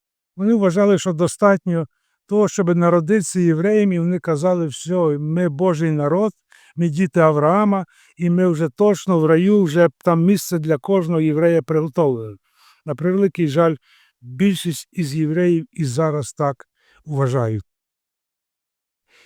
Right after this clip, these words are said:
Для євреїв це було щось нове,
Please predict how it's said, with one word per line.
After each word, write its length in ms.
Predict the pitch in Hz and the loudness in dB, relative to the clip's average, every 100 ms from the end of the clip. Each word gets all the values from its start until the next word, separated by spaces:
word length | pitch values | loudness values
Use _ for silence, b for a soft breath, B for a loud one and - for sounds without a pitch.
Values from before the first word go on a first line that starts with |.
| b b _ _ _ _ _ | b b _ _ _ _ _
Для 440 | 156 196 190 165 117 | 0 4 4 2 0
євреїв 520 | 165 185 208 240 202 | 0 2 4 4 2
це 140 | - 196 | 0 -2
було 220 | 180 165 | 0 -2
щось 280 | - 180 180 | 0 -2 0
нове, 440 | 156 175 190 | 4 4 4